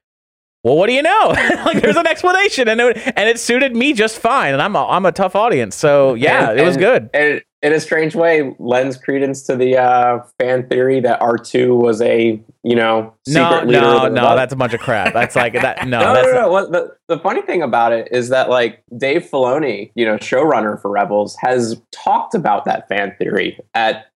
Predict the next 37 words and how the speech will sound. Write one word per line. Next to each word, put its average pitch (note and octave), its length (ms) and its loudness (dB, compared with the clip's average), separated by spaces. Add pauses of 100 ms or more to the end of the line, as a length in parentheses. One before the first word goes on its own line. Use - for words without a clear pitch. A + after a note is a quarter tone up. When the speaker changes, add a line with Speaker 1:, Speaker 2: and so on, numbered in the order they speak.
Speaker 2:
the A2+ 220 2
most A2+ 340 -2
recent A#2 380 0
Star A2+ 160 0
Wars G#2+ 180 0
Celebration. A2 600 -2 (160)
Like A#2+ 160 0
he A3+ 40 4
Speaker 1:
I, G#3+ 40 4
Speaker 2:
said, G3 140 0
he's C4+ 100 4
Speaker 1:
I'll, D4+ 40 6
Speaker 2:
like, B3+ 160 0
Speaker 1:
I'll C#4+ 160 4
agree A3 260 0
Speaker 2:
you F3+ 60 2
know E3+ 100 2
Speaker 1:
that - 100 -8
R G3 160 0
two G#3+ 180 -2
is D#3+ 140 0
important C3 580 -4
in C3+ 140 -6
the B2 100 -4
creation C3+ 540 -8
of A2+ 160 -4
the, A2+ 100 -2 (220)
the A2+ 160 -8
Rebel A#2 360 0
Alliance, A2 540 -2
but G2+ 220 -4 (360)
he C#4 160 0
is A#3 100 2
Speaker 2:
Mm-hmm. D3 40 -6
Speaker 1:
by D#3+ 140 0
no F#3 200 2
means E3+ 400 -2